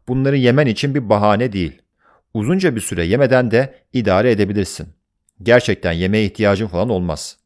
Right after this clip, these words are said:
Ve bu zehirli gıdalara hiçbir şekilde ihtiyacın olmaz. O yüzden bunları yemek zorunda değilsin.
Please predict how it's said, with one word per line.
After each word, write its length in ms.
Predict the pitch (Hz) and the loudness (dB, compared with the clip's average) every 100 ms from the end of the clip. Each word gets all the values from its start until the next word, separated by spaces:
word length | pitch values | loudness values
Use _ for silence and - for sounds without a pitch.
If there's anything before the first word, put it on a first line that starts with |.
| _ _ _ - | _ _ _ -6
Ve 240 | 90 90 | -4 0
bu 80 | 175 | 0
zehirli 420 | 170 127 120 185 | 2 2 2 2
gıdalara 600 | 139 104 92 90 127 156 - _ | 2 4 4 6 2 0 -10 _
hiçbir 240 | 180 - | -6 -4
şekilde 380 | 127 113 104 95 | -4 -2 0 -2
ihtiyacın 460 | 87 92 90 87 87 | -2 0 0 0 -4
olmaz. 460 | 82 80 - - _ _ | -4 -8 -12 -18 _ _
O 120 | - 131 | 0 2
yüzden 380 | 101 92 85 | 2 -2 -4
bunları 280 | 104 107 90 | -4 -2 -2
yemek 420 | 87 98 120 123 85 | -2 -2 -2 -6 -8
zorunda 540 | 87 80 85 127 101 | -6 -4 -4 -4 -2
değilsin. 480 | 98 90 - 85 | -4 -4 -8 -14